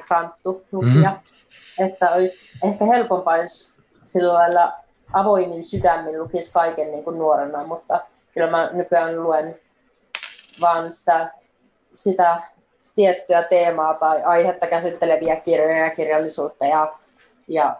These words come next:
Speaker 1: kulutan siihen liittyvää taidetta aina semmoisissa sykleissä riippuen, mikä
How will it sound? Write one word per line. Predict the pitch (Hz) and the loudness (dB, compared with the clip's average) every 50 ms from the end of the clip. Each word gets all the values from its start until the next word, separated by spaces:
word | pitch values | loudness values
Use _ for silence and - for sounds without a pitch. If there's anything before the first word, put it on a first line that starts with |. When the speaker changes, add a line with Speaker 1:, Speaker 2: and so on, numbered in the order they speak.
| - _ _ _ _ | -12 _ _ _ _
Speaker 1:
kulutan | - 170 165 156 156 165 165 160 | -2 0 0 0 2 0 0 -2
siihen | 165 170 160 165 160 | -2 -2 -2 0 0
liittyvää | 156 156 - 160 160 160 156 | 0 -2 -2 0 0 0 0
taidetta | 156 165 160 156 156 160 156 - 151 | 2 0 0 0 -2 -2 -2 -2 -2
aina | 143 156 160 160 160 165 165 - - - - _ _ _ - | -2 -2 -2 -2 -2 -4 -4 -6 -10 -20 -20 _ _ _ -12
semmoisissa | - - 175 180 185 - 302 269 | -8 -6 -4 -2 -2 0 0 -2
sykleissä | - 254 208 202 - - 185 170 170 175 - - 180 180 185 | 0 0 -2 -2 -2 -2 -2 0 -2 -2 0 0 0 0 0
riippuen, | 175 165 165 - - 175 175 175 | -2 -6 -4 -2 -2 -2 -2 -2
mikä | - - 175 165 170 175 | -2 0 0 2 2 0